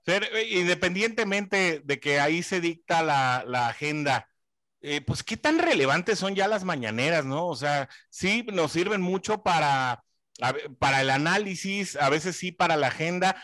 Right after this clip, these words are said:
a veces hasta para el pitorreo, ¿eh? Porque, pues, para pitorrearnos del presidente tenemos diario.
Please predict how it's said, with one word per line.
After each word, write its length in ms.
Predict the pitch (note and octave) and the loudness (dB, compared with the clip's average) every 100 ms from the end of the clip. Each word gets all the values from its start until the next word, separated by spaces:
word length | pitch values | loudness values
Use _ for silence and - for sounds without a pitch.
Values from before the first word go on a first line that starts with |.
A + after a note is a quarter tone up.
| - | -6
a 80 | G2+ | -2
veces 220 | C3+ G#3+ | 0 2
hasta 260 | A#3+ F#3+ D3+ | 2 0 0
para 140 | B2+ | 0
el 140 | A#2+ | 0
pitorreo, 680 | A#2+ A2 A2+ A#2+ G3+ A3 C#3+ | -2 0 2 2 2 2 2
¿eh? 120 | G3 | 0
Porque, 340 | F#3 C3 B2 A2+ | -2 -6 -6 -6
pues, 200 | A2+ - | -6 0
para 240 | A2 A2 | 2 2
pitorrearnos 520 | A2+ A2 A2+ D#3 G#3 | -2 0 2 2 2
del 140 | G3 D3 | 0 -2
presidente 440 | A2 A#2+ D3 F3+ | -6 -4 -2 -2
tenemos 380 | F3 C#3 D#3 D3 | 0 0 2 2
diario. 340 | C#3+ C#3 A2+ | 2 2 -2